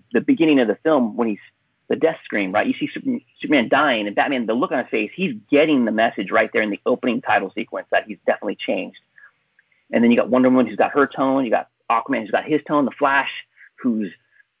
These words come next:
a fanboy, a big fan of Superman and Batman, and, and he brings his tone. And so,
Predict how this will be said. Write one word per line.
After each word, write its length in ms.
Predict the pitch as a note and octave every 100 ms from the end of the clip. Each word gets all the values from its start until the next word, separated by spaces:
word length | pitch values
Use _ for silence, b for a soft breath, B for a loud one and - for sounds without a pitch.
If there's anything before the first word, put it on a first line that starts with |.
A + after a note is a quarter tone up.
| -
a 80 | -
fanboy, 680 | - D#3 E3+ C#3 C#3 D#3 C#3+
a 200 | G#2+ A2
big 320 | A#2 B2+ -
fan 180 | C3+ B2+
of 80 | -
Superman 320 | C3+ C3+ C3+
and 200 | C#3+ A#2+
Batman, 480 | A2+ G#2 A#2 B2+ A#2+
and, 160 | A2
and 120 | A2
he 140 | A2+ C#3
brings 240 | C3+ B2 -
his 120 | E3 -
tone. 240 | A2+ G#2+ A2+
And 140 | A2 -
so, 220 | C3